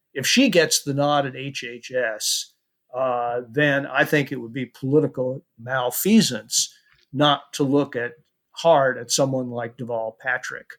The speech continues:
uh, you know, the two-term governor of Massachusetts and someone with D O J experience to head the Department of Justice.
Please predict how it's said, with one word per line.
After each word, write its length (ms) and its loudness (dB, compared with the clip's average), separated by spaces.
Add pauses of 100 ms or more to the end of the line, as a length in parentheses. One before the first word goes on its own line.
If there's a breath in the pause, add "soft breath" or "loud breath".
(440)
uh, 300 -2 (560)
you 80 -10
know, 80 -8
the 80 -12
two-term 560 -4
governor 400 -6
of 100 -18
Massachusetts 960 -8
and 80 -8
someone 420 -2
with 180 -14
D 160 -16
O 120 -10
J 280 -14
experience 680 -4
to 80 -16
head 180 -4
the 80 -16
Department 480 -20
of 80 -20
Justice. 640 -20